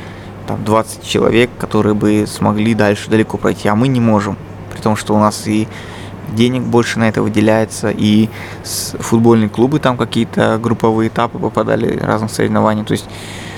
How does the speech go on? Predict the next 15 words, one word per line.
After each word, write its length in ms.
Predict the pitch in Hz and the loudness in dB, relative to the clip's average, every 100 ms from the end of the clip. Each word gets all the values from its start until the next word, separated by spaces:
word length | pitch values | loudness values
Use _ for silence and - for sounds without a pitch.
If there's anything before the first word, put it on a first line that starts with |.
| - - - - - - - - - - - | -12 -12 -10 -8 -10 -12 -14 -16 -14 -14 -2
все-таки, 380 | 202 190 - 160 | 0 0 2 4
мне 120 | 151 | 4
кажется, 520 | 160 156 143 - 131 | 4 4 4 2 2
мы 260 | 131 139 135 | 4 4 4
должны 440 | 120 117 127 123 | 4 2 4 4
определиться, 580 | 113 110 113 120 117 - | 4 2 4 4 4 0
кто 420 | - 135 151 160 | 0 2 4 4
мы, 160 | 151 139 | 2 0
зачем 480 | 110 - 135 151 147 | 0 0 2 2 2
мы. 260 | 143 139 135 - - - | 0 0 -2 -6 -8 2
И 340 | 135 151 - | 4 6 4
есть 200 | 127 143 | 2 2
такая 240 | 143 127 131 | 2 0 0
забавная 460 | 123 131 127 117 | 2 2 0 0
ис-, 100 | 113 | -4